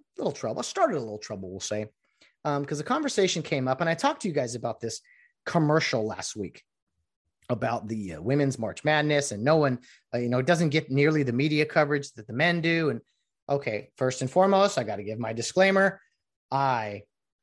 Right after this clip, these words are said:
think women's sports are amazing. I think it's, it's excellent that they have an ability to participate in sports, much like men do. A lot of young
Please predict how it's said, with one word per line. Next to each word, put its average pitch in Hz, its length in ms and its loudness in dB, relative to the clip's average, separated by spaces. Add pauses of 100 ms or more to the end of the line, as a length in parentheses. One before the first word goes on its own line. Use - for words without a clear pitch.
(180)
think 117 240 -6
women's 202 500 4
sports 202 720 4
are 139 300 0
amazing. 151 720 -4 (180)
I 120 120 -4
think 120 360 -8
it's, 117 340 -8
it's - 320 -6 (640)
excellent 175 560 -2
that 131 360 0 (400)
they 156 160 2
have 151 240 0
an 135 100 -2
ability 147 640 -2 (400)
to 123 340 -4 (300)
participate 151 760 0
in 147 80 -4
sports, 135 460 -4
much 127 220 -2
like 135 160 0
men 127 220 -2
do. 131 220 0
A 110 80 -6
lot 117 220 -2
of 127 100 -4
young 123 320 -4